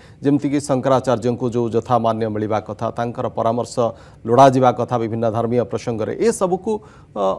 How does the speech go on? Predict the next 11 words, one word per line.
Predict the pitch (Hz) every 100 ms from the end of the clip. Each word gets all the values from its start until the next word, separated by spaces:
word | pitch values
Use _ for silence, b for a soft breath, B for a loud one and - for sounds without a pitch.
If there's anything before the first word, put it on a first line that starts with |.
| -
ଅଣଦେଖା | 170 175 170 151
ହେ-, | 139
ଜ୍ଞାନ | 120 147 190
କରାଯାଉଥିଲା। | 147 120 101 92 - 104 - b b b -
ଆମେ | 151 196 190 - b b
ଆଶା | 143 190 180
କରିବୁ, | 180 170
ଯେଉଁମାନେ | 165 185 180 170
ଜଗନ୍ନାଥ | 170 165 160 160
ପ୍ରେମୀ | 143 151 147 147
ରହିଛନ୍ତି, | 135 131 131 123